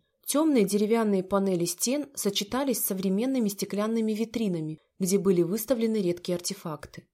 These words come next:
Но за этой видимой элегантностью скрывалось нечто мрачное. Игорь сидел за массивным столом, его лицо было бледным и напряженным. «Спасибо, что пришел»,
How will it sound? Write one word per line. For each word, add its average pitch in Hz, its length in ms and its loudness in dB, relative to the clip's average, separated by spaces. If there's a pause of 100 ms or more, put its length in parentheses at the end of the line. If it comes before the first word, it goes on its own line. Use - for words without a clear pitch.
(320)
Но 208 140 2
за 214 120 2
этой 233 260 4
видимой 202 420 0
элегантностью 208 880 -2
скрывалось 208 600 0
нечто 208 340 0
мрачное. 165 680 -4 (460)
Игорь 285 260 2
сидел 233 400 4
за 214 100 0
массивным 202 520 2
столом, 220 560 0
его 208 260 4
лицо 214 300 2
было 190 180 0
бледным 240 400 0
и - 100 -4
напряженным. 196 800 -2 (1300)
«Спасибо, 233 560 2
что 190 160 -2
пришел», 180 680 0